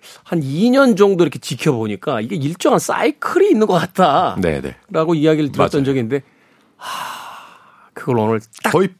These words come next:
Speaker 2: 비슷한 얘기죠?
Speaker 1: 딱 집어서 지금 이야기를 해주시네요. 어. 생닭과 치킨은 같은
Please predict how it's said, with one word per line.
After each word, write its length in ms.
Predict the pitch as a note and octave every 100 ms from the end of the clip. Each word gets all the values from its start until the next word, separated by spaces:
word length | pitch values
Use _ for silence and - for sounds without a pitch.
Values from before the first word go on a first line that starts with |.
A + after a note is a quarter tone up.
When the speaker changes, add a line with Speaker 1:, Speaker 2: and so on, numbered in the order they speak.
| -
Speaker 2:
비슷한 440 | F3 E3+ F#3 A2+
얘기죠? 280 | D#2+ D#2 A#2
Speaker 1:
딱 200 | A3+ -
집어서 320 | - A#3 F3+
지금 180 | C3+ B2+
이야기를 280 | A#2 A2 F#2+
해주시네요. 480 | A#2 - F2+ D#2+ F2+ _ _ -
어. 80 | G2 _ _ _ _ _
생닭과 680 | - - C#4+ C#4 B3+ - B3
치킨은 500 | - - - C4+ E4 -
같은 840 | - C#3 F3+ _ - D#4 F4 E4+